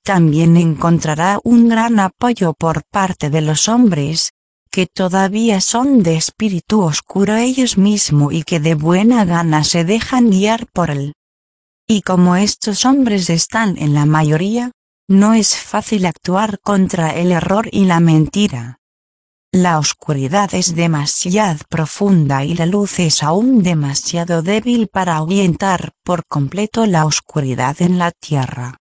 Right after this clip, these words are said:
Es la mayoría de las personas que son sus seguidores. Considerad, vosotros los humanos, que en toda la tierra todavía tiene el poder,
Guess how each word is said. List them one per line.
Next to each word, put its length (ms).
Es 280
la 160
mayoría 520
de 140
las 220
personas 760
que 220
son 320
sus 260
seguidores. 1000
Considerad, 880
vosotros 800
los 240
humanos, 640
que 160
en 140
toda 320
la 180
tierra 460
todavía 560
tiene 420
el 120
poder, 420